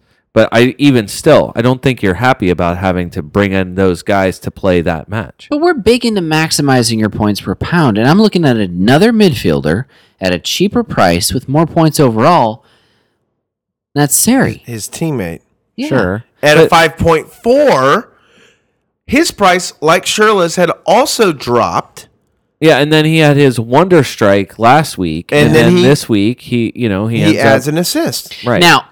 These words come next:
Speaker 2: uh, with that said, I think Schürrle has a higher ceiling.
Speaker 3: Also, I'll say this, and I, this is a stat I'm really trying to pay attention to this year.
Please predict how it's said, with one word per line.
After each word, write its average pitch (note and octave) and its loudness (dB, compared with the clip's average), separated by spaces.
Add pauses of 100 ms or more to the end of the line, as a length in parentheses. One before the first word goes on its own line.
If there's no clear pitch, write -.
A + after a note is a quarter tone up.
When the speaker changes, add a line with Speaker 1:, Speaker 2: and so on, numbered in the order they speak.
Speaker 2:
uh, A#2 -14
with D#3 2
that B2+ 0
said, A2 0
I A2 0
think A2+ -6
Schürrle A2 0
has F#2+ -2
a F2+ -6
higher E2+ -6
ceiling. - -10 (460)
Speaker 3:
Also, A3 2
I'll F#3 4
say G#3+ 0
this, B3 -4 (340)
and C#3+ -4
I, F#3 0 (120)
this C#3 -4
is D#3+ -12
a F#3+ -6
stat D3+ -2
I'm B2 -6
really B2+ -2
trying E3+ -4
to F3+ -4
pay G3 -6
attention B3 -6
to C#3 -2
this G#2+ -6
year. D#2+ -10